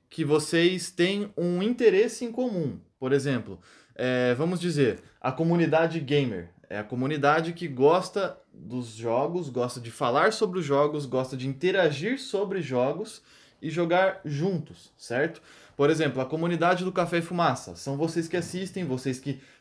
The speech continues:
comentam, vocês que compartilham, vocês que interagem com a gente, gosta de falar sobre e gosta de estar participando. Isso é uma comunidade, né?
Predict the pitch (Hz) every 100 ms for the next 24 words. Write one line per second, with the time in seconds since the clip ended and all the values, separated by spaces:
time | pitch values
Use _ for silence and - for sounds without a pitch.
0 | _ 165 147 175 185 170 170 147 127 143
1 | 131 - 131 127 113 - 180 170 147 123
2 | 143 143 - 143 - - - _ - 185
3 | 208 165 190 220 214 202 190 151 143 180
4 | 175 135 147 185 - 170 170 160 151 147
5 | - 160 190 180 202 - 180 147 156 165
6 | 156 160 - 156 156 151 - 170 139 127
7 | 110 127 147 180 - 151 156 156 151 156
8 | 160 107 92 87 101 95